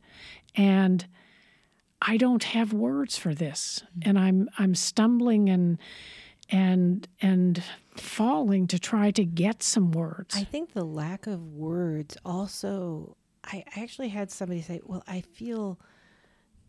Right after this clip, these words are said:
Speaker 3: like, stupid because I can't s-, even find words to talk about it." You know, so it's just this,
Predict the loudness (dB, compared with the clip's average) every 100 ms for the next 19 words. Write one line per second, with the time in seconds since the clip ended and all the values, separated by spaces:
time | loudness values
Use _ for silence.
0 | -16 -14 -12 -12 -12 -8 -6 -4 -2 -2
1 | -2 -6 -6 -6 -6 -6 -8 -8 -12 -10
2 | -4 -2 0 -2 -6 -18 -20 _ _ _
3 | _ _ _ _ _ _ -16 -12 -12 -10
4 | -6 -4 -4 -4 -6 -8 -6 -2 -2 -2
5 | -4 -4 -4 -8 -14 -16 -16 -18 -16 -12
6 | -12 -10 -12 -12 -18 -18 -20 -20 -20 _
7 | _ -20 -20 -8 -6 -4 -2 -2 -2 -6
8 | -6 -8 -6 -6 -6 -8